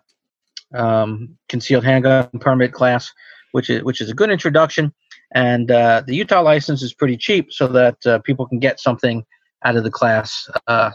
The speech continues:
namely the license in the mail from the state of Utah in about two to three months after the class.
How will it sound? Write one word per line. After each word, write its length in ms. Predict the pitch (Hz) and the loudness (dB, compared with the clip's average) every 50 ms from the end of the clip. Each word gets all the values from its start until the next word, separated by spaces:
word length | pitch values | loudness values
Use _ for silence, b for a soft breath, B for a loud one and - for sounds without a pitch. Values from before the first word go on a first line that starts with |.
| - | -6
namely 280 | - 120 120 113 110 107 | -4 -2 -2 -2 -2 -2
the 60 | 107 | 0
license 400 | 113 117 113 110 - 117 104 110 | 0 0 0 0 -4 -8 -8 -6
in 80 | 110 107 | -6 -2
the 60 | 110 | 0
mail 200 | 127 139 135 127 | 2 2 2 2
from 220 | - _ _ 120 | 0 _ _ -8
the 40 | 113 | -8
state 220 | - - 120 110 | -4 -4 -4 0
of 40 | 117 | 0
Utah 300 | 147 165 151 165 139 131 135 - b b b b b b b b b b _ | 0 2 2 2 0 0 -2 -6 b b b b b b b b b b _
in 80 | 143 127 | -6 -2
about 240 | 120 135 123 120 | 0 0 0 0
two 100 | - 139 | 0 -2
to 100 | 127 120 | -2 -2
three 140 | 113 127 123 | -2 -2 -2
months 240 | 117 117 113 113 - | -2 -2 -4 -2 -2
after 220 | 110 104 - - | -4 -4 -4 -10
the 40 | 104 | -16
class. 360 | - - 117 113 107 - - | -8 -4 -2 -2 -2 -4 -8